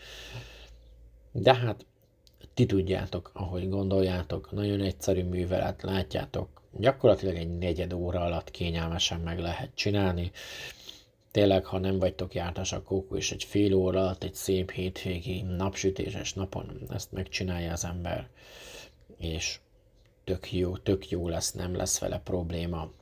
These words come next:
Egy kis zsírt érdemes oda a gumira kenni, ö, mint mondtam az elején, hogy szépen belecsúszson a légszűrő. Ha ez valamiért oda bilincsot nem raktak, ugye a zsír az nem csak a csúszás segíti elő, hanem nyilván úgymond szigetel is,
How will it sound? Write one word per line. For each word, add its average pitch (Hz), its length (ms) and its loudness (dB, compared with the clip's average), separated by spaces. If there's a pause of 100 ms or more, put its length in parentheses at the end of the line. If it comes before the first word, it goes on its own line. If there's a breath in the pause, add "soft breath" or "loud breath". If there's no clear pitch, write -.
(920 loud breath)
Egy - 220 2
kis 107 200 6
zsírt 98 400 4
érdemes 92 500 0
oda 90 200 -2
a 90 360 -6
gumira 95 400 4
kenni, 104 440 2 (500)
ö, 90 640 0 (240)
mint 85 180 0
mondtam 90 380 -2
az 85 140 -4
elején, 98 560 4 (260)
hogy 101 280 -6
szépen 98 460 0
belecsúszson 87 720 0
a 90 60 -4
légszűrő. 87 540 -2
Ha 104 180 0
ez 120 180 2
valamiért 95 420 6
oda 90 180 0
bilincsot 95 520 0
nem 110 160 -2
raktak, 131 420 4 (500 loud breath)
ugye 110 220 4
a 110 40 4
zsír 117 340 8
az 95 180 8
nem 101 240 2
csak 95 220 -4
a 92 80 -2
csúszás 92 520 -2
segíti 92 400 -2
elő, 101 220 6
hanem 92 280 0
nyilván 90 400 2
úgymond 90 420 2
szigetel 90 520 -2
is, 127 340 0